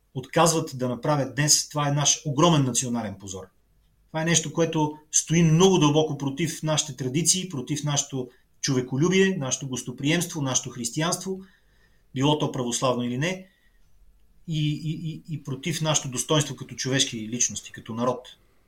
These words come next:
Ние, българите, сме народа, който някога е приел арменците клани в Османската империя. Ние сме ги спасили. Арменците са станали наши брати. Н-,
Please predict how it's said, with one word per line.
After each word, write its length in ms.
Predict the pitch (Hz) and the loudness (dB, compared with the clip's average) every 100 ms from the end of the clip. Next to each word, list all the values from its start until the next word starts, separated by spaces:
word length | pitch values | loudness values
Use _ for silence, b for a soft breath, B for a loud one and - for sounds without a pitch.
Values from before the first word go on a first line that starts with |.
| _ - | _ 0
Ние, 180 | 160 147 | 2 6
българите, 400 | 160 147 135 135 | 4 4 0 -2
сме 200 | - 117 | -4 -4
народа, 440 | 117 131 160 190 | -2 0 0 -2
който 280 | 147 135 135 | -4 -6 -4
някога 460 | 131 160 185 170 | 0 0 0 -2
е 140 | 139 - | -4 -4
приел 480 | 131 131 156 160 - - | -4 0 0 0 -6 -16
арменците 840 | 113 120 156 165 151 - 151 147 _ _ _ _ - | -10 -4 0 0 -2 -4 -8 -8 _ _ _ _ 0
клани 340 | 143 165 147 | 4 6 4
в 100 | - | -2
Османската 500 | 131 131 127 - - | -6 -4 -6 -8 -12
империя. 360 | 110 123 107 95 | -8 -6 -8 -6
Ние 120 | 139 151 | -4 -2
сме 140 | 151 | -2
ги 60 | 120 | -6
спасили. 460 | - 107 127 104 - _ _ - | -4 -2 -2 -6 -14 _ _ -12
Арменците 400 | 127 151 147 - | -6 -4 -2 0
са 120 | - | 0
станали 340 | - 156 143 | 0 0 0
наши 280 | 139 143 135 | 0 0 0
брати. 240 | 127 117 - _ _ _ _ _ _ _ _ _ _ _ _ _ _ _ - | -2 -6 -10 _ _ _ _ _ _ _ _ _ _ _ _ _ _ _ -10
Н-, 140 | 135 | -8